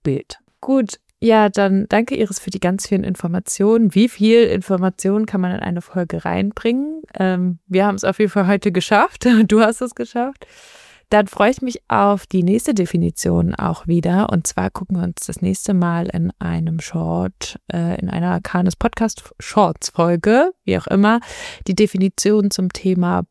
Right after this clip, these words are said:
Speaker 2: Beutefangverhalten an und knüpfen da an.
Speaker 1: Gut, prima. Das werden wir
Speaker 2: Danke,
Speaker 1: tun.
Speaker 2: Iris.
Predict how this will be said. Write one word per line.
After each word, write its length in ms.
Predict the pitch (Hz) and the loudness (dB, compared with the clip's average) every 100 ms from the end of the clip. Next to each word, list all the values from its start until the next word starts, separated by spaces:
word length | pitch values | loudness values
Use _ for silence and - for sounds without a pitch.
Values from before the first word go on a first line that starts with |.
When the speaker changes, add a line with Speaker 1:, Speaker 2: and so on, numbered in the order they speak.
| - | 0
Speaker 2:
Beutefangverhalten 1400 | 190 196 - 160 - 180 190 - 156 151 156 - 165 | 2 2 -2 -8 -4 -4 -2 -4 -4 -4 -6 -6 -8
an 280 | - 175 165 | -6 -6 -6
und 180 | - 160 | -6 -8
knüpfen 400 | - 165 - 175 | -6 -8 -6 -8
da 120 | 175 175 | -8 -8
an. 220 | 170 160 - | -10 -10 -10
Speaker 1:
Gut, 300 | - - - - | -10 -12 -20 -8
prima. 400 | 254 233 214 139 - | -4 -2 -4 -10 -8
Das 100 | 180 | -2
werden 240 | 226 208 | 0 2
wir 60 | 226 | 0
Speaker 2:
Danke, 120 | 294 | 2
Speaker 1:
tun. 80 | 208 | 4
Speaker 2:
Iris. 640 | 196 196 196 196 202 - | 4 2 0 -2 -2 -4